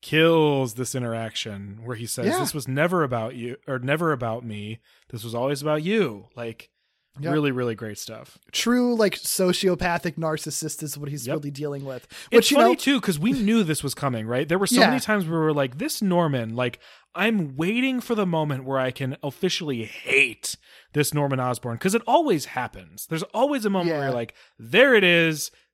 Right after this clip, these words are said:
Speaker 1: That's where you are the worst." <laughs>
Speaker 2: Yeah.
Speaker 1: And they really draw it out. Like, you know he's doing bad things. You know he's being manipulative. But it's really, like, the low to which he will sink is clarified here in this episode.
Speaker 2: Yep. Yep. Absolutely.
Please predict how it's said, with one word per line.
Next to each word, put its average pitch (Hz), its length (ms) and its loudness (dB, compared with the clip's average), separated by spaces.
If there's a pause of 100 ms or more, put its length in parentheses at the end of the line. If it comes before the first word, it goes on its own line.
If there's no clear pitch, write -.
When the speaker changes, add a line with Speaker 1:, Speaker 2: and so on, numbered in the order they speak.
Speaker 1:
That's 135 480 -2
where 165 160 2
you 147 180 2
are 131 140 4
the 120 100 0
worst." 104 540 -2
<laughs> - 100 4 (760)
Speaker 2:
Yeah. 151 340 -4 (100)
Speaker 1:
And 170 140 2
they 202 100 8
really 240 340 2
draw 143 440 0
it 127 60 0
out. 127 180 0
Like, 135 160 0
you 160 80 0
know 180 240 2
he's 190 160 2
doing 147 240 0
bad 117 260 -2
things. 120 320 -6
You 123 80 -4
know 123 160 0
he's 131 160 -4
being 127 180 -6
manipulative. 123 720 -4 (400)
But 170 200 2
it's 170 120 -2
really, 202 320 0
like, 151 360 0
the 139 220 -2
low 131 500 0
to 131 180 -8
which 120 220 -2
he 123 160 -6
will 110 160 -8
sink - 500 -6 (220)
is 151 200 -4
clarified 127 680 -2
here 113 180 -4
in 110 80 -4
this 110 160 -6
episode. 117 540 -12 (340)
Speaker 2:
Yep. 190 260 -2 (460)
Yep. 165 280 -6 (260)
Absolutely. 135 1300 -6